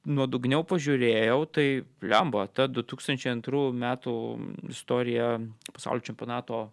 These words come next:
ir Brazilų tas visas žygis labai patiko. Tada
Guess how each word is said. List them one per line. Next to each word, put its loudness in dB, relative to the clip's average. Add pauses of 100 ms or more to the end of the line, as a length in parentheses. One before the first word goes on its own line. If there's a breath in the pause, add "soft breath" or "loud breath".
(760)
ir -4
Brazilų 0
tas -4
visas -8
žygis -4
labai 0
patiko. -2
Tada 4